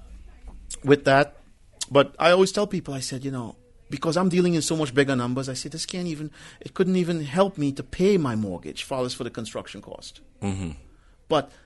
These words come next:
Speaker 1: but yet, it's a good way to get out and meet people, see different places.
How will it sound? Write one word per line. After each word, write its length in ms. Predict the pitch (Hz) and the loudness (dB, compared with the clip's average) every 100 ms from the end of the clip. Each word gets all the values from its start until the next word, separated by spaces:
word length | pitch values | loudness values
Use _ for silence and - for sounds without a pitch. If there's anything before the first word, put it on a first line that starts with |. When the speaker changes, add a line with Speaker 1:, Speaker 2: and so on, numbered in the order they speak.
| _ - | _ -4
Speaker 1:
but 180 | 135 135 | -2 4
yet, 320 | 175 170 - - - | 6 4 -2 -20 -6
it's 140 | 147 139 | -4 -2
a 40 | |
good 200 | 123 156 | 0 2
way 140 | 151 | 2
to 120 | 147 127 | 0 0
get 160 | 127 | 2
out 340 | 135 151 98 - _ _ _ _ - 117 | 2 2 -2 -8 _ _ _ _ -14 -6
and 160 | 117 | -2
meet 200 | 131 - | -2 -4
people, 340 | 107 90 - - _ _ _ _ _ | -6 -10 -12 -20 _ _ _ _ _
see 240 | - 147 | -4 -2
different 260 | 120 - 90 | -2 -6 -10
places. 520 | 90 - - - - | -12 -12 -12 -14 -16